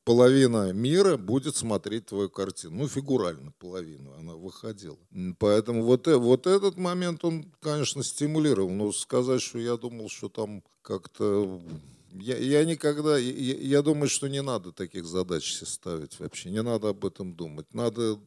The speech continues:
делать кино. Для меня всегда было важно поймать это чувство, когда ты вот думаешь, вот это очень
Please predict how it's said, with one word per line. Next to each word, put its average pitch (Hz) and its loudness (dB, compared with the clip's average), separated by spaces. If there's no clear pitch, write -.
делать 120 -2
кино. 165 -2
Для 110 4
меня 165 6
всегда 135 4
было 120 2
важно 127 -2
поймать 123 2
это 98 -4
чувство, - -4
когда 98 -4
ты 98 -10
вот 90 -8
думаешь, 95 -8
вот 90 -12
это 101 -6
очень 90 -6